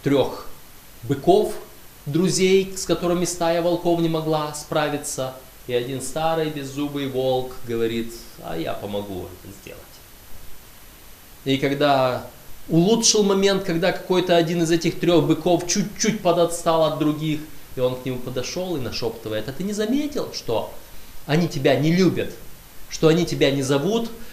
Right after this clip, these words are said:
что самое лучшее у них, самое первое у них?"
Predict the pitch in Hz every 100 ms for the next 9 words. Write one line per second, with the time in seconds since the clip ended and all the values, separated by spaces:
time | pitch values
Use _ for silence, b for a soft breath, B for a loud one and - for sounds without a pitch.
0 | B - 147 - 165 156 147 156 151 -
1 | 139 135 185 220 - 139 135 135 - 151
2 | 135 135 135 160 240 - -